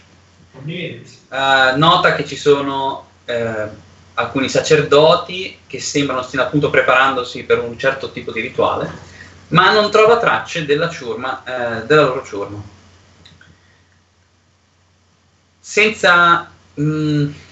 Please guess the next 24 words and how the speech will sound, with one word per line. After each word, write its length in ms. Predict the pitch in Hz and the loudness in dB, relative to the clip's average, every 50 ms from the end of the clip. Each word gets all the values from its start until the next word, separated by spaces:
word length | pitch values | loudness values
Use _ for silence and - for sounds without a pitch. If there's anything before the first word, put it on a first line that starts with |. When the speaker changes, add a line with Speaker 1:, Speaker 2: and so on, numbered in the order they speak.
| - _ - - _ _ _ _ _ _ _ _ _ - _ _ _ _ _ _ _ | -20 _ -20 -20 _ _ _ _ _ _ _ _ _ -20 _ _ _ _ _ _ _
Speaker 2:
senza 200 | - 147 147 156 | -12 0 2 4
notizie, 440 | 151 143 - 214 196 165 - - 123 | 4 4 2 2 -2 -2 -4 -8 -2
senza 280 | - 147 143 143 147 135 | 0 0 2 2 2 0
ulteriori 340 | - - 147 160 180 170 | 4 2 2 2 4 0
informazioni, 680 | 151 143 156 151 180 196 190 - - 196 214 220 214 175 | 0 0 -2 -2 -2 -4 -8 -4 -4 -2 -2 -2 -2 -2
il 80 | 156 | -2
gruppo 280 | 151 185 220 214 226 214 | 0 0 2 4 4 4
decide 280 | - - - 165 147 | 4 2 -2 -2 -2
di 140 | 139 139 143 | -2 -2 -4
dividersi, 580 | 143 147 147 143 120 123 120 113 - - 131 - - _ _ _ _ _ _ _ _ _ _ _ _ | -4 -4 -4 -4 -2 -4 -4 -4 -4 -12 -14 -16 -18 _ _ _ _ _ _ _ _ _ _ _ _
per 160 | _ - 117 113 | _ -4 -2 2
grande 320 | 120 127 131 127 127 120 | 2 2 2 2 0 2
gioia 240 | 123 131 127 127 120 | 4 4 4 4 2
del 140 | 117 110 113 | 0 -2 0
master, 400 | 117 117 123 - - - 110 110 | 0 0 0 0 -4 -6 -6 -6
aggiungerei. 460 | 107 113 117 117 117 113 113 117 117 - - - - - - - - - - - - _ _ _ _ _ _ _ _ _ _ _ _ - - _ _ _ | -6 -8 -6 -4 -2 -2 -2 -4 -6 -10 -18 -20 -20 -20 -20 -20 -20 -20 -20 -20 -20 _ _ _ _ _ _ _ _ _ _ _ _ -20 -20 _ _ _
Pyre, 460 | _ - - 180 151 127 123 123 127 - | _ 4 4 4 4 4 2 0 -2 -6
Gino 340 | - 170 196 190 165 135 | -8 -10 -8 -6 -6 -6
e 80 | 123 117 | -6 -4
Barbagianni 920 | 117 117 - - 127 123 - 170 196 247 285 269 220 170 143 123 - - _ | -4 -4 -2 0 -2 -2 0 0 0 0 0 -2 -4 -8 -8 -8 -10 -16 _
si 220 | - - - 156 | -20 -14 -12 -6
dirigono 800 | 143 147 147 147 - - 175 180 180 180 180 185 180 - - - _ | -4 -2 -2 -2 -4 -6 -4 -4 -4 -4 -4 -4 -6 -6 -8 -14 _
al 200 | - 127 - - | 0 0 0 2
promontorio 880 | - - - 139 147 147 151 - 147 120 110 107 110 131 156 - - | 2 0 2 2 0 -2 0 0 2 2 2 2 2 2 0 0 0